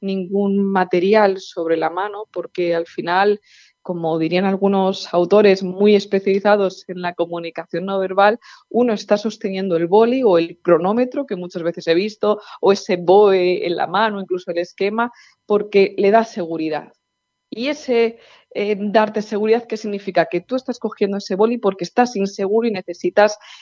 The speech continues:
amarrarte a algo que te, bueno, que te dé esa seguridad. Con lo cual, el mover a veces ese cronómetro o el boli mientras se está hablando, lo único que está haciendo es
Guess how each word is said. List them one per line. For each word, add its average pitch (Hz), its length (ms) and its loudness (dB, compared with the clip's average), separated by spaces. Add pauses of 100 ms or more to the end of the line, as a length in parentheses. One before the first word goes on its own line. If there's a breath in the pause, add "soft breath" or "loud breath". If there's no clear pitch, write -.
(240 loud breath)
amarrarte 208 680 2
a 208 160 -2
algo 226 320 -4
que 196 100 -8
te, 175 460 -6 (340)
bueno, 147 260 -12 (140)
que 202 120 -2
te 185 120 0
dé 185 140 0
esa 190 180 -4
seguridad. 185 720 0 (320 soft breath)
Con 190 160 4
lo 185 160 2
cual, 190 480 4
el 175 500 -4
mover 202 680 0
a 220 100 2
veces 220 560 -2
ese 214 180 -12
cronómetro 196 920 -2 (240 soft breath)
o 190 180 4
el 185 140 -2
boli 202 460 0
mientras 185 400 -10
se - 100 -16
está 208 200 -4
hablando, 240 440 0 (260 soft breath)
lo 208 140 4
único 254 380 2
que 220 80 -6
está 214 240 -12
haciendo 220 420 -6
es - 260 -16